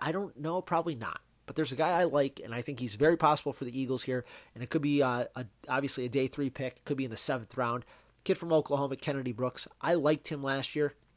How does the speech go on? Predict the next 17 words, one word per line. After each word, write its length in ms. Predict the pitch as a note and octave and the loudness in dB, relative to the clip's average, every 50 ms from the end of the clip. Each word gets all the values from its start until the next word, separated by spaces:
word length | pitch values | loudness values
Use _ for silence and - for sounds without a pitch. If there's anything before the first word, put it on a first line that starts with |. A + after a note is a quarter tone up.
| _ _ _ _ - _ _ _ _ _ _ _ - | _ _ _ _ -20 _ _ _ _ _ _ _ -6
Who 140 | - F#3 F#3+ | -4 -2 0
knows 400 | D3+ C#3 C#3+ C#3 D#3 D#3+ D3 - | 2 6 8 10 10 10 8 6
what's 180 | C#3+ C#3 - - | 4 2 2 0
gonna 160 | - C3 A2 | -2 -4 -4
happen? 360 | - B2+ B2+ C3 - C#3+ C3+ - - - - - | -4 -4 -4 -4 -4 -6 -6 -10 -16 -20 -6 -4
Who 100 | E3+ E3 | -2 -2
knows 400 | C#3+ C3+ D3 D3+ D#3+ E3 C3+ C3+ | 2 4 6 6 6 6 4 2
if 80 | C#3+ | 0
he's 180 | - C#3+ C3 A2+ | -2 -2 0 0
even, 240 | C#3 B2+ B2 A2+ A2 | 0 -2 -2 -4 -4
like, 240 | A2+ A2+ A#2 A2+ - _ _ _ _ _ - - - | -2 -2 -2 -2 -6 _ _ _ _ _ -20 -18 -14
d-, 160 | C#3+ D3 D#3+ | -6 -4 -4
if, 540 | C3+ E3+ E3 D#3 E3+ D#3+ - D#3 D3 B2+ - | -2 -2 -2 -2 -2 -2 -2 -2 -4 -4 -2
if 140 | - G3+ D#3+ | -2 -2 0
he's 180 | E3+ E3 C#3 D#3 | 0 0 2 2
even 220 | D#3+ E3 D3+ C#3+ | 4 4 2 0
drafted? 600 | A#2+ - A#2 A2+ A#2 C3 C3+ - - D#3 D3+ C#3+ | -2 0 2 4 6 6 6 4 2 0 0 0